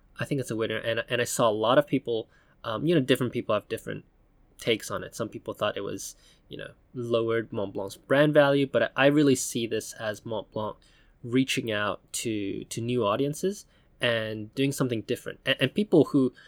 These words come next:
you know, Naruto, I think it's the twentieth anniversary this year. So people who grew up watching Naruto, they're, like, you know, thirty, thirty-five now. And, you know, the, they are now of the age where they can be both fans of Naruto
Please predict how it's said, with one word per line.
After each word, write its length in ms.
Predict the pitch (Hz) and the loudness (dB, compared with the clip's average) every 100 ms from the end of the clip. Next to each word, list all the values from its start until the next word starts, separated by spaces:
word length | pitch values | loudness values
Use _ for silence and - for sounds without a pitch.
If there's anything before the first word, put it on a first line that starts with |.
| _ _ _ - | _ _ _ 2
you 120 | 139 | 4
know, 140 | 131 | 8
Naruto, 260 | 143 147 123 | 8 10 8
I 40 | |
think 140 | - 156 | 8 0
it's 80 | - | -4
the 100 | - | -4
twentieth 300 | 135 127 - _ _ _ | -2 -2 -4 _ _ _
anniversary 500 | 120 110 120 151 127 | -2 0 0 0 -2
this 240 | - - - | -4 -8 -8
year. 240 | - - _ _ _ - | -8 -10 _ _ _ -10
So 460 | - 131 117 110 104 - | -2 2 2 0 -4 -2
people 240 | 139 131 | 2 2
who 40 | 110 | 2
grew 180 | 120 | 0
up 120 | 117 - | 2 2
watching 260 | 117 127 | 0 0
Naruto, 300 | 107 113 113 | -4 -2 -2
they're, 140 | 101 104 | -2 -4
like, 220 | 104 - | -6 -10
you 80 | 110 | -12
know, 80 | - | -8
thirty, 300 | 117 107 107 | -4 -4 -4
thirty-five 520 | 113 - - 139 151 | -8 -6 0 2 2
now. 240 | 98 92 - _ _ _ _ _ _ - - - | -2 -6 -12 _ _ _ _ _ _ -18 -4 4
And, 460 | 123 117 113 113 - _ _ _ _ _ _ _ _ _ - | 6 6 4 -2 -12 _ _ _ _ _ _ _ _ _ 0
you 100 | 143 | 0
know, 100 | 104 | 2
the, 180 | 110 131 127 _ - | 0 -2 -6 _ -12
they 580 | 123 120 117 117 117 - - - 135 | 2 4 4 0 -4 -8 -14 -4 6
are 240 | 120 120 _ - | 6 6 _ 2
now 240 | 120 120 | 6 8
of 240 | 147 135 | 8 8
the 160 | - 120 | 6 2
age 320 | 117 117 - | 2 0 -2
where 380 | 117 104 104 - _ 123 | 0 0 0 -4 _ -8
they 160 | 120 | -6
can 180 | 113 113 | -6 -6
be 120 | 113 | -6
both 260 | 107 107 - | -2 -4 -2
fans 240 | 117 110 | -4 -4
of 60 | 107 | -6
Naruto 400 | 107 104 107 | -6 -4 -4